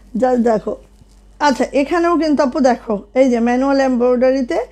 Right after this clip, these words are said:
তোমার হচ্ছে রেশম সুতার একটা গোল্ডেন কাজ, আহ, সুতার কাজ আছে, ঠিক আছে? আচ্ছা, এখানে কিন্তু আপু দেখো, এখানেও কিন্তু সব সুতার কাজ। এগুলো, এখানে এটাও সুতার কাজ, এটাও সুতার কাজ,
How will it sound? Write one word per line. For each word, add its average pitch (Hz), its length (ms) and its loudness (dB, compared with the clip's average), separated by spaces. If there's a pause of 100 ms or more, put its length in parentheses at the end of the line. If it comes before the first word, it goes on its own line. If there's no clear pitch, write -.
(340)
তোমার 254 320 0
হচ্ছে 302 260 -2
রেশম 285 420 0
সুতার 269 380 -4
একটা 254 240 -4
গোল্ডেন 269 560 0 (160)
কাজ, 220 140 -4
আহ, 233 280 -6
সুতার 269 380 -4
কাজ 214 280 -6
আছে, 214 260 -8
ঠিক 330 200 -2
আছে? 302 360 -2 (400)
আচ্ছা, 220 420 -4 (400)
এখানে 330 420 2
কিন্তু 339 260 0
আপু 320 180 -2
দেখো, 277 320 0
এখানেও 285 600 0
কিন্তু 294 340 0 (100)
সব 285 240 2 (120)
সুতার 254 300 0
কাজ। 208 180 -4 (120)
এগুলো, 262 280 0 (200)
এখানে 294 420 0 (380)
এটাও 302 340 4
সুতার 254 360 -2
কাজ, 262 200 0 (160)
এটাও 277 340 0
সুতার 247 380 -4
কাজ, 240 200 0